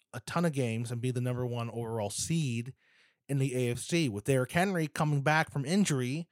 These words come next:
uh, in the playoffs. The defense was awesome. The defense was amazing that day. Sacked Joe Burrow close to ten times, something ridiculous,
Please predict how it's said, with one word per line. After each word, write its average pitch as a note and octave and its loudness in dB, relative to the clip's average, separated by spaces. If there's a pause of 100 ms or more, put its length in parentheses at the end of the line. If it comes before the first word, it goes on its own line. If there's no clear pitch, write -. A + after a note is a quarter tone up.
(100)
uh, B2 2
in D#3 2
the D#3+ 4
playoffs. A3+ 4
The B2+ -10
defense D#3+ -2
was - -6
awesome. C#3+ 0
The C3+ -10
defense D3+ -2
was C3 -8
amazing C#3+ 2
that A2+ -2
day. G#2 -4 (340)
Sacked B2+ -2
Joe A2 2
Burrow G#2+ 0
close A2 -4
to G2+ -6
ten A2+ -6
times, G#2+ -6
something A#2+ -4
ridiculous, G#2 -6